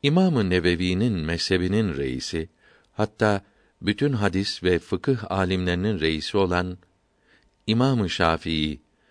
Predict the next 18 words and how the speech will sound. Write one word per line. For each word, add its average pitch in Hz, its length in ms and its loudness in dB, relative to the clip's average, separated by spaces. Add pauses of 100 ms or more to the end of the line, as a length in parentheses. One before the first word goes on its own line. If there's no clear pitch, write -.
(220)
rahmetullahi 87 960 -2
aleyh, 76 340 -2 (1400)
"Geldiğin 101 580 4
zaman 82 640 0
beni 87 280 0
bulamazsan 107 760 0 (580)
Ebu 98 340 4
Bekre 95 360 2
sor." 65 400 -2 (440)
hadisi 98 460 0
şerifinin 104 600 0 (880)
Ebu 101 300 6
Bekir'in 135 400 2
halife 90 420 0
olacağını 87 680 2 (420)
açıkça 110 460 2
bildirdiğini 87 560 0
anlamıştır. 62 680 -6